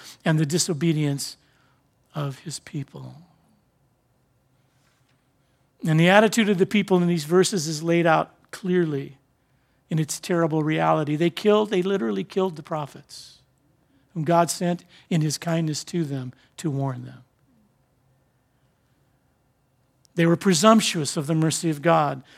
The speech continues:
They were disobedient to God's commands. They were stubborn and stiff-necked, and they committed great blasphemies.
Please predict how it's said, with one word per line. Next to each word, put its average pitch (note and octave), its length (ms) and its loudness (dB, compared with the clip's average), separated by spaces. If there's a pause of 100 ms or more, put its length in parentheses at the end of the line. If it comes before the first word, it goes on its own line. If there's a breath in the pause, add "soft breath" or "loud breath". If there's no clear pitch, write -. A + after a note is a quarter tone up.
(220 soft breath)
They F#3+ 120 8
were F#3 80 8
disobedient G3+ 720 4
to F3 80 -2
God's E3+ 320 4
commands. E3+ 560 0 (180 loud breath)
They F#3 120 6
were F3 100 6
stubborn G#3 460 8
and F3+ 120 2
stiff-necked, F#3+ 920 0
and E3 180 -2
they E3 100 -2
committed E3 520 0
great E3 300 -2 (200 soft breath)
blasphemies. C#3 1200 -6